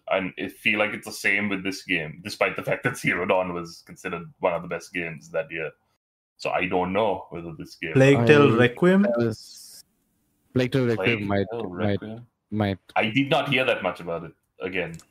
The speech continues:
Speaker 2: I, al-, I heard, I heard, like, in the week that the hype, like, it came out, like,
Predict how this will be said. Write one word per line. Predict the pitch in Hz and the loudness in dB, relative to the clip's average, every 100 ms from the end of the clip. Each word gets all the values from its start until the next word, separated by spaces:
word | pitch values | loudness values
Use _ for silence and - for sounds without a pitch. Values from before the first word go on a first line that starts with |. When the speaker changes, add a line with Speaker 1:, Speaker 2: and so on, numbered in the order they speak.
| _ 117 | _ 0
Speaker 2:
I, | 127 143 | 2 4
al-, | 131 117 127 117 | 2 2 2 6
I | 151 170 - | 6 6 6
heard, | 151 165 | 6 8
I | 151 | 6
heard, | 143 165 | 8 6
like, | 180 185 | 6 4
in | 190 | 4
the | 127 | 2
week | 95 107 110 - | 0 -2 -4 -2
that | 127 - - | -2 -2 -4
the | 113 | 0
hype, | 117 117 - | 2 2 0
like, | 101 95 - | -8 -8 -8
it | 98 - | -16 -10
came | 101 95 | -8 -4
out, | 98 101 | -4 -4
like, | 92 | -6